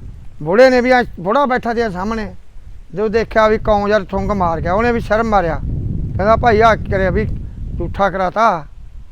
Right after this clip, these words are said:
ਉਹ ਕਹਿੰਦੀ, "ਬਾਪੂ, ਇਹ ਮੇਰਾ ਕਸੂਰ ਨਹੀਂ, ਇਹ ਕਸੂਰ ਸੋਡਾ ਹੈ।" ਕਹਿੰਦਾ, "ਕਿਉਂ, ਸਾਡਾ ਕਿਵੇਂ ਹੈ?" ਕਹਿੰਦੀ ਵੀ, "ਜੇ ਇਹ ਬਾਹੀ ਕਰੀ ਹੋਵੇ ਬਾਹਣ ਦੀ, ਸੋ ਤੋਂ ਬਾਹੀ ਨਹੀਂ ਹੁੰਦੀ। ਜੇ ਪੂਰੀ ਬਾਹੀ ਕਰੀ ਹੋਵੇ,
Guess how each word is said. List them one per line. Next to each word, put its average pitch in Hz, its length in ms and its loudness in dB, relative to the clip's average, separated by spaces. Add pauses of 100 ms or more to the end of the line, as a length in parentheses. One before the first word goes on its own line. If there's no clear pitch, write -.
(920)
ਉਹ 240 160 6
ਕਹਿੰਦੀ, 247 240 4
"ਬਾਪੂ, 247 380 2
ਇਹ 254 160 8 (520)
ਮੇਰਾ 196 360 4
ਕਸੂਰ 202 360 -2
ਨਹੀਂ, 220 100 2 (640)
ਇਹ 254 60 2
ਕਸੂਰ 226 360 -4
ਸੋਡਾ 190 380 0
ਹੈ।" 151 160 -2 (800)
ਕਹਿੰਦਾ, 240 220 2
"ਕਿਉਂ, 254 180 0
ਸਾਡਾ 208 340 2
ਕਿਵੇਂ 226 240 -2
ਹੈ?" 202 200 -8 (1600)
ਕਹਿੰਦੀ 240 220 2
ਵੀ, 294 100 4
"ਜੇ 240 200 8
ਇਹ 262 140 10
ਬਾਹੀ 202 440 6
ਕਰੀ 240 260 4
ਹੋਵੇ 240 240 8
ਬਾਹਣ 214 340 2
ਦੀ, 196 260 -2
ਸੋ 214 80 -4
ਤੋਂ 285 120 2
ਬਾਹੀ 220 380 6
ਨਹੀਂ 185 120 -2
ਹੁੰਦੀ। 143 260 -6 (840)
ਜੇ 233 300 2
ਪੂਰੀ 233 400 0
ਬਾਹੀ 208 380 4
ਕਰੀ 240 260 2
ਹੋਵੇ, 202 420 4